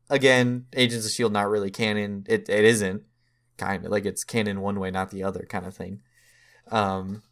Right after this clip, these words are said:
but yeah, so yeah, that was, that was the cool thing there, is that she was so powerful that she could be in two places at once and still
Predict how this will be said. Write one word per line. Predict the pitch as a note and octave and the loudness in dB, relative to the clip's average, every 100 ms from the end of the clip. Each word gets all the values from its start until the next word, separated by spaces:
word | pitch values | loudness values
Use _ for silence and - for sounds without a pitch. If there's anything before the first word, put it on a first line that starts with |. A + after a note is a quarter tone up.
| _ _ _ _ _ | _ _ _ _ _
but | - D#3+ | -4 2
yeah, | F3 B2 - | 4 2 0
so | - D3 | 0 4
yeah, | D3 F#2+ G2 | 6 4 4
that | B2+ | 6
was, | C#3 B2 | 6 4
that | B2 D3 | 8 8
was | C#3+ | 8
the | B2+ | 2
cool | - B2+ | 0 -2
thing | A2+ G#2+ | 0 0
there, | G2 | 0
is | F#2 | 0
that | G2+ | -2
she | D#3+ | -2
was | D#3 - | -2 0
so | C#3 C3+ | 2 2
powerful | C3 B2 A#2 A#2 | 2 2 2 0
that | G#2+ | 0
she | - B2 | -2 -4
could | A#2 | -4
be | A#2 | -4
in | G#2+ | -4
two | - | -4
places | A#2+ A#2+ G#2+ | -2 -2 0
at | G#2 | -2
once | G2+ G2 - | -2 -4 -4
and | A#2+ A2 | -4 -2
still | - - A#2 G#2+ | -4 -4 -4 -4